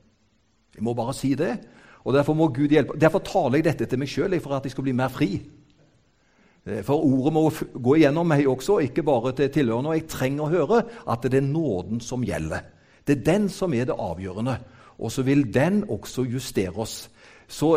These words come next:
etter fire veldig sterke kapitler hvor nåden er veldig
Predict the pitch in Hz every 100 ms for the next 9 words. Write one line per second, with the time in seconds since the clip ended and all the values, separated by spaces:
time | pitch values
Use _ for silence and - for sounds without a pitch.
0 | 151 135 170 175 - 202 156 123 170 151
1 | 202 139 127 147 - 170 - 131 156 147
2 | 127 127 131 147 151 175 123 92 127 143
3 | 110 - 185 165 92 90 101